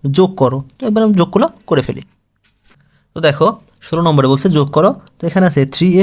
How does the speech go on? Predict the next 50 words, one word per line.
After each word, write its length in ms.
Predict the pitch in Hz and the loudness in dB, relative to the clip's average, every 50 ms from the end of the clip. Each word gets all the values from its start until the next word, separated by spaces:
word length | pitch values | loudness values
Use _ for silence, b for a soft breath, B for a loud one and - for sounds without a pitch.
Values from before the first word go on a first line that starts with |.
| 190 190 | 2 2
প্লাস 180 | 143 135 131 - - | 2 0 0 -2 -2
ফোর 160 | - 139 139 143 | -2 -2 0 0
বি 60 | 175 208 190 | 0 0 2
এবং 120 | 180 208 269 262 - - - 143 | 2 0 -2 -2 -6 -6 -4 -4
a 20 | 139 139 | -2 0
প্লাস 180 | 147 175 202 196 - _ | 0 -2 -2 -2 -6 _
থ্রি 120 | - 151 135 131 | -4 -2 -2 -2
বি। 80 | 131 135 - - _ - - | -4 -6 -14 -18 _ -14 -8
তো 40 | 196 190 | -4 -2
এখানে 140 | 185 180 156 143 | -2 0 0 -2
দেখো 120 | 143 156 151 - | -2 -4 -4 -2
সদৃশ 420 | - 160 160 160 165 180 190 190 190 - - - | -2 -2 -2 -2 -2 0 0 0 0 -2 0 0
পদগুলোকে 560 | 139 131 127 131 - 147 151 156 151 135 131 160 180 160 | 0 0 0 -2 -2 0 0 0 0 0 2 2 4 4
নিচে 200 | 143 139 147 - 160 160 | 4 2 2 2 0 0
নিচে 160 | 151 147 202 208 - | 0 2 0 0 0
সাজিয়ে 320 | - 151 147 135 127 123 120 | 0 0 0 0 0 0 0
পায়। 120 | 120 113 - - | 0 -2 -2 -4
তো 40 | 147 143 - | -6 -4 -2
সদৃশ 300 | 147 151 156 165 170 - 190 | -2 -2 -2 -2 -4 -2 0
মানে 120 | 196 202 196 196 | 0 0 0 0
কি? 80 | 220 226 B B B B B B B B | -2 -4 B B B B B B B B
এখানে 220 | 127 - - 143 147 143 143 | -10 -4 -2 -2 -2 -2 -4
থ্রি 140 | - 160 175 151 - - 202 196 | -4 -4 -4 -4 -4 -2 0 2
এ 20 | 180 151 | 2 2
আছে, 120 | 135 143 147 | 2 0 -2
তাহলে, 160 | 147 165 170 165 | -2 0 0 0
আহ, 460 | 165 - - - 135 131 127 127 127 127 - | 0 -2 -4 -2 0 2 2 2 2 0 -2
সূচক, 260 | - 160 147 - 156 - - 139 135 | -4 -4 -2 -2 -2 -2 0 0 0
এখানে 200 | 139 151 151 165 226 - B B B B B B _ - 139 | 2 2 2 2 0 -2 B B B B B B _ -14 -12
যে 60 | 131 - - | -6 -2 0
চলক 180 | 151 165 165 175 | 0 0 0 -2
আছে 120 | 170 - 208 190 190 - 156 160 | -4 -4 -4 -4 -2 -2 0 0
এ, 20 | 214 - - _ _ - 139 | 0 -2 -4 _ _ -8 -6
এখানে 160 | 139 170 170 175 180 | -4 -2 -2 0 0
চলক 140 | 170 170 - - | 0 0 0 0
কত 100 | 180 185 185 | 0 0 0
আছে? 120 | 190 254 240 - - 190 156 | 0 0 -4 -2 0 0 0
এ, 20 | 127 117 - | 0 0 0
তাহলে 160 | 143 147 - - - - 196 | 0 -2 -2 -2 -2 0 2
এর 80 | 190 185 190 | 4 4 4
নিচে 180 | 190 190 269 262 262 - - | 4 2 0 -4 -2 0 0
এ 20 | 208 180 | 0 0
লিখতে 180 | - 139 - - - | 0 -4 -6 -6 -4
হবে। 140 | 131 123 139 - B B B B B | -4 -4 -6 -10 B B B B B
তাহলে 160 | - 143 147 147 | -4 -4 -4 -4
থ্রি 120 | - 160 175 175 | -2 0 2 4
এর 60 | 185 185 185 | 4 4 4
নিচে 160 | 190 190 220 208 - 170 180 | 4 2 0 -2 0 0 0
এ 20 | 226 302 - _ _ _ _ _ _ - | 0 0 -2 _ _ _ _ _ _ -4
প্লাস 340 | 151 135 117 113 127 170 240 | -2 0 0 2 0 0 0